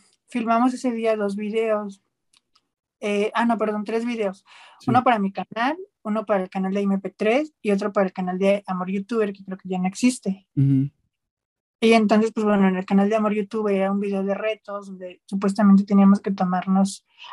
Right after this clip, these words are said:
Speaker 1: ah, no, teníamos que adivinar la parte del cuerpo que estábamos tocando.
Speaker 2: Ajá.
Speaker 1: Y desde ahí empezó el problema porque, eh, el señor, para empezar, como que se sentó junto a mí súper cerca, ¿no? Entonces,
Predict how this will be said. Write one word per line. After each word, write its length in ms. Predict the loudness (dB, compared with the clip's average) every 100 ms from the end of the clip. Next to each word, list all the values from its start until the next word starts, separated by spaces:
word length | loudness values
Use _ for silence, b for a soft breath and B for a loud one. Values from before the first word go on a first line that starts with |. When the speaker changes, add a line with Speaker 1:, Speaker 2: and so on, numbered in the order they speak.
| B
Speaker 1:
ah, 100 | 4
no, 200 | 4 4
teníamos 300 | 2 0 0
que 100 | -2
adivinar 300 | 0 0 0
la 180 | 0 -2
parte 260 | -4 -4
del 140 | -6 -6
cuerpo 360 | -6 -6 -8
que 100 | -8
estábamos 460 | -8 -2 2 0 -2
tocando. 600 | -6 2 2 2 -2 -4 _ B -4
Speaker 2:
Ajá. 220 | 0 2
Speaker 1:
Y 200 | 2 2
desde 200 | 0 0
ahí 60 | -2
empezó 320 | -2 -4 -4
el 100 | -6
problema 520 | -4 -4 -2 -2 -4 -6
porque, 680 | -10 -6 -4 0 -2 -2 _ _
eh, 400 | -6 -4 -2 0 -2 -4 _ _ -6
el 160 | -4
señor, 320 | -2 -2 0
para 140 | 0 -2
empezar, 320 | -2 -6 -8
como 240 | -4 -6
que 100 | -6
se 180 | -20 -10
sentó 260 | -4 -4 -4
junto 280 | -6 -4 -4
a 40 |
mí 160 | -2 -2
súper 300 | -4 -10 -10
cerca, 300 | -12 -12 -20 -14
¿no? 160 | -10 -8
Entonces, 420 | -4 -4 -4